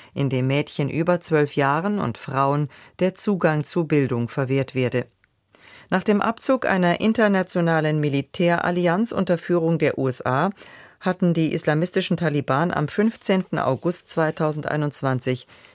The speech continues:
wieder die Macht in Kabul übernommen. In Katar soll heute eine weitere Gesprächsrunde zur Entschärfung der angespannten Lage im Nahen Osten stattfinden.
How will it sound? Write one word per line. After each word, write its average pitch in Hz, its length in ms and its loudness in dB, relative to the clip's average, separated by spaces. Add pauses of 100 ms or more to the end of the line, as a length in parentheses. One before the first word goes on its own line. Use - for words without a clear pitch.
wieder 151 280 2
die 170 100 0
Macht 151 380 0
in 131 180 -4
Kabul 123 640 -2
übernommen. 135 580 -2 (1600)
In 202 160 2
Katar 240 400 4
soll 170 260 6
heute 175 260 2
eine 165 200 2
weitere 156 400 2
Gesprächsrunde 143 920 0
zur - 180 -2
Entschärfung 139 580 -2
der 135 140 -2
angespannten 143 560 -2
Lage 147 400 0
im 147 200 -2
Nahen 139 220 0
Osten - 420 -2
stattfinden. 123 720 -4